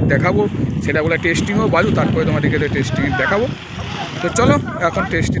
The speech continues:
তোমাদেরকে ফিটিংসের ভিডিও দিলাম, তারপরে কিন্তু টেস্টিং হবে, টেস্টিং ভিডিও অবশ্যই দেবো। তো কালকে টেস্টিং হবে, আর কাল অবধি, কালকেও সারাদিন বাজবে, আজকেও বাইছে। আজকে টে-, ফিটিংস হচ্ছে, রাতে টেস্টিং হওয়ার কথা, যদি মেঘের অবস্থা খারাপ, <clears throat> তারপর অবশ্যই টেস্টিং হয়, তারপর আলাদা করে তোমাদেরকে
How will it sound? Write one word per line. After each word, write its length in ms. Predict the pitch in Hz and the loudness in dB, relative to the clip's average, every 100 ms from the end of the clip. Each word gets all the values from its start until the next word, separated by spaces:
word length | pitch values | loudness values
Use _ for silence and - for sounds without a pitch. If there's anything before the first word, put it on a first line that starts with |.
| 170 | 2
তোমাদেরকে 280 | 175 185 190 | 2 2 0
ফিটিংসের 380 | 240 247 240 240 | 0 0 0 0
ভিডিও 180 | 214 214 214 | 0 0 0
দিলাম, 160 | 254 302 - - - | 0 -2 -4 -2 0
তারপরে 300 | 165 165 180 170 | 0 0 0 0
কিন্তু 140 | 170 - | -4 -2
টেস্টিং 280 | 190 - 226 | 0 0 2
হবে, 120 | 233 233 | 0 0
টেস্টিং 240 | 160 - - | 0 2 2
ভিডিও 140 | - 156 | 4 2
অবশ্যই 200 | 135 - | 0 0
দেবো। 100 | 220 - | 2 2
তো 40 | - | 4
কালকে 240 | 196 208 247 247 | 4 2 0 0
টেস্টিং 280 | 233 - 247 | 0 2 2
হবে, 120 | 247 247 | 2 2
আর 60 | 226 202 | 0 0
কাল 120 | 185 | 0
অবধি, 200 | 190 180 254 - - - | 0 0 -2 -2 -2 0
কালকেও 240 | - 180 240 | 0 0 0
সারাদিন 240 | 220 226 233 | 0 2 2
বাজবে, 220 | 233 240 254 | 2 4 4
আজকেও 260 | 185 - 220 196 | 4 4 4 4
বাইছে। 280 | 185 - 170 - - - - | 4 4 2 2 0 0 2
আজকে 220 | 170 180 214 | 2 2 4
টে-, 220 | 196 180 - | 4 4 2
ফিটিংস 260 | 190 - - | 2 4 4
হচ্ছে, 160 | - - | 4 4
রাতে 160 | 175 208 | 4 4
টেস্টিং 220 | 202 - - | 4 4 2
হওয়ার 160 | 208 - | 2 2
কথা, 120 | 202 220 | 2 2
যদি 100 | - - | 2 2
মেঘের 200 | - 196 | 2 2
অবস্থা 220 | 190 - 214 | 2 2 4
খারাপ, 180 | 226 247 - - - - | 4 4 2 2 2 2
<clears throat> 400 | - - 285 269 | 0 2 2 2
তারপর 200 | 208 175 208 | 2 0 0
অবশ্যই 220 | 190 - - | 0 2 2
টেস্টিং 260 | - - - - | 2 4 4 4
হয়, 140 | - - | 4 4
তারপর 180 | - - | 4 2
আলাদা 180 | 151 156 151 | 2 2 2
করে 100 | - | 2
তোমাদেরকে 260 | 147 151 | 2 2